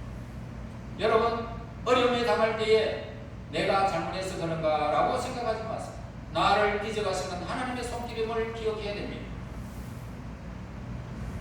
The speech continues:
허무할 때가 있습니까?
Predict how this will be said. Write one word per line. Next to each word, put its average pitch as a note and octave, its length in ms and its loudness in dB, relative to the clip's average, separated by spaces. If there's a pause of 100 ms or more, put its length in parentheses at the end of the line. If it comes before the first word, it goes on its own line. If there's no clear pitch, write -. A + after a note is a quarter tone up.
(1040)
허무할 G#3 360 8
때가 A3+ 180 4
있습니까? G#3 720 0